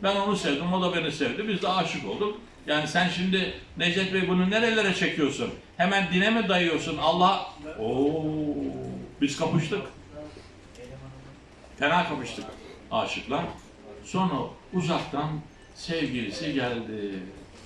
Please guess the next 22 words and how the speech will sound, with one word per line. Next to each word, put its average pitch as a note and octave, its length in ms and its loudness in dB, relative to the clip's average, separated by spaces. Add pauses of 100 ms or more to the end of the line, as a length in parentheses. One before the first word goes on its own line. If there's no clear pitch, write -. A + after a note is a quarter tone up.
(120)
Bugün F#3+ 200 2
oluyor B3 300 6
bu E3+ 80 4
olaylar. A2 380 0 (1120)
Geldi, F#3+ 540 2 (280)
bizim F#3 200 0
böyle G3 240 2
telaşlı F3+ 440 0
konuşmamızı, F3 680 2 (520)
çok C#3 200 -2
da F3+ 40 0
edepli D3+ 420 0
bir - 160 0
kız. - 420 -6
Onu C#3 160 2
da D3 120 0
tanıyorum, C#3+ 380 0
siz - 160 -6
de C#3+ 120 0
tanıyorsunuz. G#2 600 -2 (560)
Düğünlerine B2 380 2
gideceğiz. A#2 560 -2